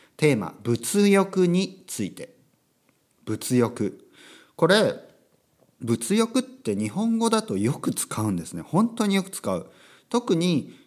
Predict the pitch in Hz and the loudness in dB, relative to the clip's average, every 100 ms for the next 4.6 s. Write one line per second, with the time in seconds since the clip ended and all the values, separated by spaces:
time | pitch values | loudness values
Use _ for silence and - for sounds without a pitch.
0 | _ 117 107 104 - 143 - - - 92 | _ -4 -2 -4 -2 -2 -2 -14 -8 -6
1 | 82 80 - - 101 113 - 147 143 139 | -6 -10 -12 -8 -8 -8 -6 -6 0 0
2 | - - - - 127 - - - 90 78 | -2 -12 -10 -4 -4 -4 -14 -12 -10 -12
3 | - 120 127 170 175 123 87 85 - - | -14 -10 -4 -2 -2 -6 -6 -10 -6 0
4 | 139 135 143 143 139 135 | 0 0 -4 -2 -2 -4